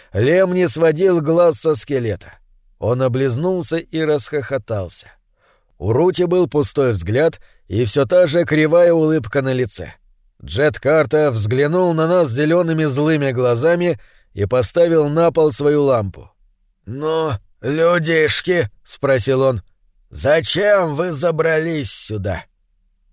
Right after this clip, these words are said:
«Мы подумали, нет ли у вас убежища», объяснил я. «Тогда человек может чувствовать себя безопаснее в этом мире».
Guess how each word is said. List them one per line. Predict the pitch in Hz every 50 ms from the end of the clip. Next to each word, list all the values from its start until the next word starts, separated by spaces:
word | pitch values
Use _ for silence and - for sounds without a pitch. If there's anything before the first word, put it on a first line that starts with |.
| _
«Мы | - - 90 95 110 127 135 135
подумали, | 104 151 147 143 175 175 175 180 180 180 180 180 175
нет | 170 160 156 160 160 156 -
ли | 175 175 185
у | 190 190
вас | 180 196 190 -
убежища», | 220 220 208 254 220 120 117 120 - - - 101 90 - _ _ _ _
объяснил | - 113 131 120 131 139 131 92 98 123 131 131 131
я. | 131 127 113 98 - _ _ _ - - - - - - _ _ _ _ -
«Тогда | 139 135 139 156 202 226
человек | 226 - 240 226 208 185 180 202 226 220 -
может | 202 185 190 208 196 208 247 220
чувствовать | - - 196 190 170 - - - 185 196 196 170
себя | - - 185 180 185 190 196
безопаснее | 180 202 220 - 233 240 185 - 170 175 175 - - 247 254 254 233
в | 190
этом | 175 165 160 160 151
мире». | 147 139 123 101 87 - -